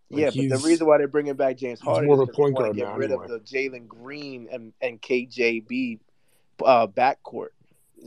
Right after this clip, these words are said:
Speaker 2: From an analytical aspect,
Speaker 1: Who do they
Speaker 2: it makes
Speaker 1: have?
Speaker 2: sense.
Speaker 1: Who do they have it for though? Like Tari Eason? Like seriously, who's their,
Speaker 2: No,
Speaker 1: who's their
Speaker 2: they got
Speaker 1: Or
Speaker 2: Jabari,
Speaker 1: sorry,
Speaker 2: they got
Speaker 1: Jabari. What the
Speaker 2: Jabari and
Speaker 1: fuck am I
Speaker 2: Sagoon.
Speaker 1: saying? Jabari. Yeah, yeah, yeah,
Speaker 2: Jabari and
Speaker 1: Jabari.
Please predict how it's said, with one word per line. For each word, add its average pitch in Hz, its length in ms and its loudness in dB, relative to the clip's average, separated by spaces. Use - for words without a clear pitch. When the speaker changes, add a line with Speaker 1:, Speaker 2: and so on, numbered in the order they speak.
Speaker 2:
From 135 140 0
an 123 120 0
analytical 190 640 6
aspect, 143 520 0
Speaker 1:
Who 165 140 8
do 180 40 8
they 185 120 8
Speaker 2:
it 170 40 8
makes 151 60 4
Speaker 1:
have? 151 280 8
Speaker 2:
sense. 135 100 -4
Speaker 1:
Who 135 180 0
do 156 60 2
they 160 80 4
have 139 240 4
it 127 100 0
for 123 280 0
though? 90 280 -8
Like 107 240 -10
Tari 117 320 -2
Eason? 123 420 -2
Like 104 200 -10
seriously, 113 400 -4
who's 110 80 2
their, 143 60 8
Speaker 2:
No, 156 420 10
Speaker 1:
who's 110 100 6
their - 0 -
Speaker 2:
they 120 140 8
got 131 240 10
Speaker 1:
Or 120 80 6
Speaker 2:
Jabari, 127 420 10
Speaker 1:
sorry, 208 220 10
Speaker 2:
they 170 60 10
got - 100 8
Speaker 1:
Jabari. 165 380 10
What 185 100 8
the 185 80 8
Speaker 2:
Jabari - 0 -
and - 100 0
Speaker 1:
fuck 165 120 8
am 147 60 4
I - 40 10
Speaker 2:
Sagoon. - 80 6
Speaker 1:
saying? 110 160 0
Jabari. 117 360 -2
Yeah, 117 120 -6
yeah, 113 320 -8
yeah, 151 80 -4
Speaker 2:
Jabari 127 400 -4
and 123 80 -10
Speaker 1:
Jabari. - 220 -8